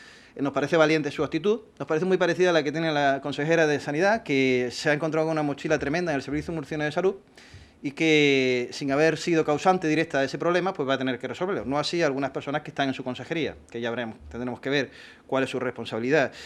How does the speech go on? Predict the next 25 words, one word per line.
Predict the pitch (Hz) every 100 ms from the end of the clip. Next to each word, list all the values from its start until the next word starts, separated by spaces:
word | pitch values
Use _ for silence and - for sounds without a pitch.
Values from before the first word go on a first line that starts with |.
| - - - -
Y | 151
yo | 147 190 208
alabo | 165 170 214
desde | 214 202
esta | 196 190
tribuna, | 180 175 180 185 180
efectivamente, | 165 156 156 160 160
como | 156 139
lo |
haré | 135
esta | 143 151
tarde, | 165 170 185 - -
su | - 143
papel. | 135 131 98 - _ -
Y | 151
yo | 180
espero | 180 202
que | 185
lo | 143
haga, | 101 -
y | 139
creo | - 165 190
que | 175
quiere | 160 143
hacerlo. | 131 98